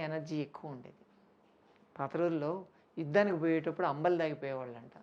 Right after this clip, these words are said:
ఎనర్జీ లెవెల్స్ అంత హైగా ఉండేటివి. కాబట్టి ఆ నీళ్ళను అంబలిలాగా చేసుకోవచ్చు. లేదా అంబలేంటి మరి ఇలా గతి లేని వాళ్ళు తాగడం ఏంటి అన్న ఫీల్ అవుతున్నారా?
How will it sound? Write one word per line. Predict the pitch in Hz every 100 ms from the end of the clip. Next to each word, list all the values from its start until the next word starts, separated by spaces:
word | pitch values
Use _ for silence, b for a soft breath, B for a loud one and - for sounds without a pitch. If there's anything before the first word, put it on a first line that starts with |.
| _ - 147
ఎనర్జీ | 160 147 160
లెవెల్స్ | 156 160 147
అంత | 139 135
హైగా | 135 139 143
ఉండేటివి. | 131 135 135 - - b b b b b -
కాబట్టి | 139 139 180 185 170 214 b b b b -
ఆ | 147 147 147
నీళ్ళను | 175 202 196 196 185 - 143
అంబలిలాగా | 151 165 160 156 156 151
చేసుకోవచ్చు. | 143 - 147 - - - 156 156
లేదా | 190 208 208 - b b b _ -
అంబలేంటి | 120 135 160 160 151 135
మరి | 135 143 - _ b b -
ఇలా | 139 147 123 123 120 127
గతి | 143 143
లేని | 175 180
వాళ్ళు | 175 170
తాగడం | 165 165 160 160
ఏంటి | 156 160
అన్న | 151 147
ఫీల్ | 156 165
అవుతున్నారా? | 165 151 151 156